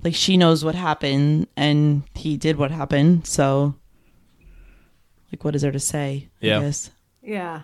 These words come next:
Speaker 3: And I think she's trying to read him, but how do you read someone that just <laughs> comes out of a coma?
Speaker 2: <laughs> Yeah,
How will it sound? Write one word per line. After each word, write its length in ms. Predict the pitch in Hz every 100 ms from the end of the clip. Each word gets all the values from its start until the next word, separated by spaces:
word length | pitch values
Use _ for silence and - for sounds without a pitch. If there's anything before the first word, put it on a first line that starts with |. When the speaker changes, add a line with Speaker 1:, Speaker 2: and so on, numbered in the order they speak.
| _ -
Speaker 3:
And 120 | 226
I 80 | 233
think 240 | 233 269
she's 300 | - 285 269
trying 300 | 254 254 233 208
to 60 |
read 320 | 165 190 208
him, 420 | 170 170 175 208 202
but 140 | 165
how 140 | 180
do 100 | 185
you 100 | 185
read 320 | 170 170 202 170
someone 320 | 175 160 160
that 100 | 165
just 200 | 185 -
<laughs> 60 |
comes 180 | 240 220
out 120 | 208
of 80 | 196
a 60 | 160
coma? 520 | - 185 202 - 151 -
Speaker 2:
<laughs> 40 | - - - 143 135 - 120 - 131
Yeah, 260 | - 98 90